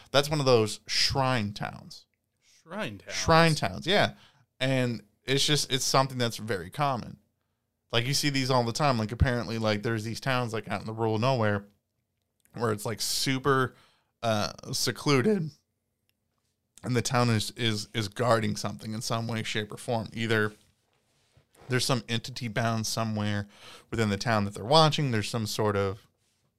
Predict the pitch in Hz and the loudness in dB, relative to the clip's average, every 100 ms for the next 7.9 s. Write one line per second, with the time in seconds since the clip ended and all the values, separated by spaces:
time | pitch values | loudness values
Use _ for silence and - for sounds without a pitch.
0 | _ _ _ _ _ _ - - 120 127 | _ _ _ _ _ _ -20 -12 -4 -2
1 | 107 110 104 98 - _ _ _ - 110 | -2 -2 -2 -4 -10 _ _ _ -8 -6
2 | - - 123 123 120 104 107 - 120 135 | 0 2 2 0 -2 -2 -2 4 6 6
3 | - 127 120 123 117 113 113 110 - 110 | 2 -6 -4 0 2 2 0 -6 0 0
4 | 104 107 104 98 107 107 107 110 101 113 | 2 2 2 0 -4 -2 -2 -4 -4 -6
5 | 101 98 95 104 117 107 - 135 151 - | -4 -4 -6 -8 -6 -4 -4 -6 -6 -4
6 | 113 110 104 - 104 107 107 - 107 101 | -2 -2 -4 -4 -4 -6 -10 -6 -6 -6
7 | 101 98 - - 104 104 85 - | -8 -12 -18 -14 -10 -10 -12 -18